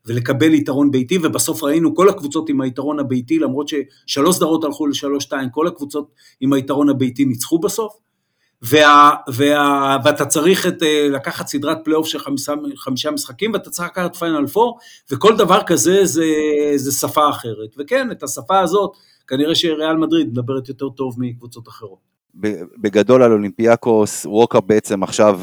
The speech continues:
Speaker 2: אה, מקבל את התפקיד הראשי, אם, אה, עד, אה, שנה, אם שנה שעברה הוא היה צריך לחלק את זה עם סלוקאס, ואני חושב ששחקן שיהיה מאוד מאוד מרכזי השנה באולימפיאקוס זה לרנזקיס. אה, הוא יצטרך גם ל-, ככה,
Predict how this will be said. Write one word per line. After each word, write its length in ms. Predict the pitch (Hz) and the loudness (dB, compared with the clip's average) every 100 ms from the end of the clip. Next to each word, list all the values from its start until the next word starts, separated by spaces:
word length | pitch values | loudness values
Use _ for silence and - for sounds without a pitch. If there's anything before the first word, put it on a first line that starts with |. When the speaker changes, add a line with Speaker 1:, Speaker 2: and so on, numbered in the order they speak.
| 98 | 0
Speaker 2:
אה, 120 | 92 | 0
מקבל 400 | 92 98 90 110 | -2 -4 0 0
את 100 | 110 | 0
התפקיד 360 | - - 113 | -6 -6 0
הראשי, 320 | 98 87 113 87 _ _ | 0 0 -2 -4 _ _
אם, 200 | 82 85 | -12 -8
אה, 220 | 85 85 | -6 -4
עד, 140 | 95 92 | -4 -2
אה, 120 | 92 | -4
שנה, 180 | 95 90 | -2 -6
אם 100 | 87 | -4
שנה 140 | 95 | -4
שעברה 200 | 95 92 | -2 0
הוא 60 | 95 | 0
היה 40 | |
צריך 160 | 90 90 | 0 -4
לחלק 200 | 90 92 | -4 -2
את 60 | |
זה 60 | 87 | -4
עם 100 | 82 | -6
סלוקאס, 520 | - 123 175 175 - _ _ _ | -6 -2 2 2 0 _ _ _
ואני 420 | - 82 92 92 92 | -18 -4 0 0 -2
חושב 160 | 120 | -6
ששחקן 760 | 120 127 98 - 110 107 101 104 - | -6 -6 -8 -8 -4 -2 -2 -6 -10
שיהיה 600 | - 90 82 90 98 98 | -10 -6 -4 -4 -4 -4
מאוד 380 | 92 104 120 98 | -4 0 0 2
מאוד 220 | 98 92 | -2 0
מרכזי 460 | 90 85 85 90 | -4 -6 -6 -4
השנה 240 | 87 87 85 | -6 -6 -6
באולימפיאקוס 540 | 85 80 85 95 95 | -6 -8 -10 -8 -8
זה 80 | 85 | -6
לרנזקיס. 680 | 80 80 80 80 78 - _ _ _ _ _ _ _ - | -6 -6 -8 -8 -12 -20 _ _ _ _ _ _ _ -8
אה, 320 | 85 82 82 | -4 -2 -2
הוא 120 | 85 92 | -4 -4
יצטרך 340 | - 90 87 | -4 -6 -2
גם 220 | 95 92 | -2 0
ל-, 260 | 92 90 87 | 0 -2 -2
ככה, 440 | 92 - 90 87 | -6 -4 -2 -2